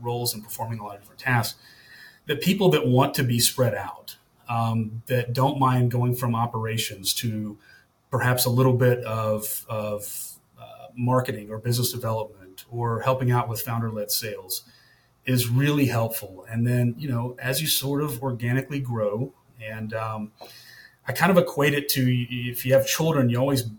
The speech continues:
you always wanna buy kind of the next size up or the next two sizes up because, you know, inevitably you're gonna be there.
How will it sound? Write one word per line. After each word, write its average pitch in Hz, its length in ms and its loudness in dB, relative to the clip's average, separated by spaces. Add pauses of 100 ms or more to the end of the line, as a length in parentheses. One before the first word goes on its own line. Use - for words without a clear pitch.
you 127 140 -2
always 143 180 2
wanna 131 160 2
buy 120 240 0
kind 127 180 0
of 117 60 2
the 110 60 -2
next 110 520 2
size 113 440 0
up 110 300 0 (300)
or 127 120 -2
the 123 100 2
next 120 300 0
two 139 180 0
sizes 147 540 2
up 147 300 4
because, 123 640 0 (580)
you 139 100 2
know, 127 180 2 (180)
inevitably 170 540 6
you're 139 120 4
gonna 123 180 6
be 110 280 2
there. - 420 -14